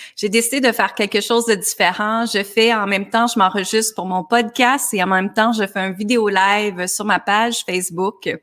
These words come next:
Donc, vous pouvez aller sur Femmes assumées, Femmes libérées, qui est ma page Facebook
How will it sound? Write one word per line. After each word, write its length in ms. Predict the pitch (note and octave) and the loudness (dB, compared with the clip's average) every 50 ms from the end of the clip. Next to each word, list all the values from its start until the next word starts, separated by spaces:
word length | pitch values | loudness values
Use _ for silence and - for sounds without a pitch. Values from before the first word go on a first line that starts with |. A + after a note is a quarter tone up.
| _ _ - - - - - _ | _ _ -20 -20 -20 -20 -12 _
Donc, 240 | - G#3+ G#3+ A3 G3 | 0 0 2 2 0
vous 80 | F#3+ G3 | -4 -8
pouvez 220 | G3+ - - G#3 | -6 0 2 2
aller 240 | F3+ F3+ F#3+ G#3 A3 | 2 2 2 0 0
sur 200 | - - F#3+ - | 0 -4 -6 -8
Femmes 380 | - - A3 G#3 G#3+ A3 G#3+ - - | -2 0 2 2 2 2 -2 -2 -2
assumées, 640 | - G#3+ G#3+ - - - G#3+ G#3 G#3 G3+ G3+ G3+ | -2 -2 -2 -2 -4 -4 -4 -2 -2 -2 -2 -4
Femmes 440 | G3 - - G#3 F#3+ F#3+ F#3 F3+ F3+ - | -6 -4 -2 -2 0 0 -2 -4 -8 -8
libérées, 800 | - G3+ G#3+ G3+ A3+ G3 E3+ G3+ F3+ G3 G3 - G#3 G#3+ A#3+ C#4+ - - - - - - | -6 -4 -2 0 0 2 2 2 0 0 0 -2 -2 -2 -2 -4 -10 -18 -20 -20 -20 -10
qui 100 | - - | -6 -4
est 40 | G#3 | -2
ma 160 | G3 F3+ F3 | 0 -2 -2
page 460 | - - G3 F#3+ F#3+ G3 G3+ F#3 - F#3+ F#3 F3+ F#3 - | 0 2 4 4 4 4 2 -2 -4 -4 -4 -6 -6 -4
Facebook 540 | - G#3+ G3+ G3 G3 - - G3 G#3+ G#3+ | -2 0 0 0 -2 -6 0 0 0 0